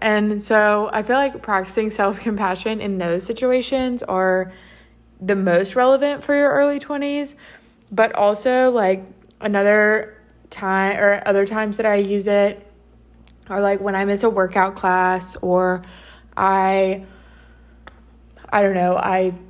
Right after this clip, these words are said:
sleep in a little bit longer than I meant to. Um, little things like that, like, when things don't go as planned, I, and it's my fault, or,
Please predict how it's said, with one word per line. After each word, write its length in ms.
sleep 640
in 380
a 80
little 240
bit 160
longer 480
than 120
I 140
meant 340
to. 580
Um, 680
little 220
things 240
like 200
that, 360
like, 240
when 180
things 260
don't 220
go 560
as 220
planned, 840
I, 600
and 160
it's 180
my 220
fault, 560
or, 640